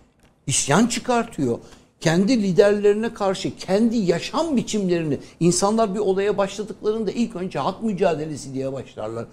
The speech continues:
Ama olayın sonucunda bir bakarsın ki on sene önceki yaşam düzeyinden daha aşağıya geri gidersin. Elindeki varlıkların hiçbir değeri kalmaz.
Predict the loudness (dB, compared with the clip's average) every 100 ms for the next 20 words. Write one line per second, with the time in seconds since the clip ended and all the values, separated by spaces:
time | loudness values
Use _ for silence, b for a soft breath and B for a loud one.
0 | b b 0 2 2 2 2 2 0 -2
1 | -6 -6 -6 -4 -2 -2 -2 -2 -2 -2
2 | -4 -4 -4 -6 B B 2 2 2 -2
3 | -2 -4 -2 -2 -2 -2 -4 -2 -2 -2
4 | -2 0 0 -2 -2 -2 0 0 2 2
5 | 0 2 0 0 0 2 0 -4 -4 -6
6 | -8 -10 -12 -18 -20 _ _ _ _ _
7 | _ -2 0 2 0 -2 -4 0 2 2
8 | 0 -2 -2 -2 -4 -8 -6 -2 2 2
9 | 2 -4 -6 -6 -6 -10